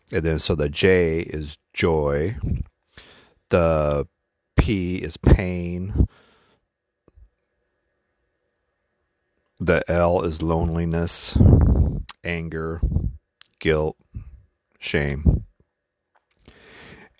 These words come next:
And, you know, so then what you do is you write those down,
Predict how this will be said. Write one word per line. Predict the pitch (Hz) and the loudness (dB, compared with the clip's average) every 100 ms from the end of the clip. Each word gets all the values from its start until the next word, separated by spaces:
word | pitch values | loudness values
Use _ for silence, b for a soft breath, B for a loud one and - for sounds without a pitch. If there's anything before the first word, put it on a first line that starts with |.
| - | 0
And, | 101 90 87 85 82 80 - - _ _ _ | 4 4 4 2 0 -4 -8 -20 _ _ _
you | - | 0
know, | 101 87 | 2 2
so | - 92 82 80 76 76 - _ | 2 2 2 2 -2 -6 -10 _
then | 107 | -2
what | 90 101 101 | 0 -2 -2
you | 95 | -4
do | 85 139 101 85 90 | 2 6 6 4 0
is | 101 85 73 | -2 -6 -6
you | 76 | -2
write | - 95 101 | 0 0 0
those | 98 107 | 0 0
down, | 127 98 82 82 90 | 0 0 0 -4 -8